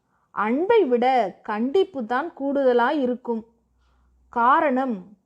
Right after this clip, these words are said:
உளவியல் அறிவு இல்லை. பிள்ளைகளிடத்தில் அன்பு கலந்த கண்டிப்பு தேவை. மருந்தை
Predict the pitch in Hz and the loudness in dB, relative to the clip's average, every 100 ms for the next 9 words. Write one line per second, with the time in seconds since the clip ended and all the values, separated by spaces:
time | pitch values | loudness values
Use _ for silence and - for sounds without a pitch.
0 | _ _ _ _ 196 262 339 370 392 381 | _ _ _ _ -8 2 2 4 0 0
1 | 254 226 233 254 330 262 254 240 - _ | 0 -2 -2 -2 -2 -2 -2 -4 -6 _
2 | _ _ _ _ _ _ _ _ _ 349 | _ _ _ _ _ _ _ _ _ 0
3 | 381 494 480 381 285 277 277 302 254 190 | 4 4 2 0 0 -2 -2 -2 -2 -4
4 | - _ - 247 320 415 466 403 311 285 | -8 _ -8 -6 -2 0 2 0 0 -2
5 | 269 233 220 269 269 233 269 294 262 247 | -4 -2 -2 -2 -4 -6 -8 -2 0 2
6 | 233 - _ _ _ _ _ _ _ _ | 0 -2 _ _ _ _ _ _ _ _
7 | _ - 214 277 370 415 339 302 214 175 | _ -8 2 2 4 0 0 0 -2 -8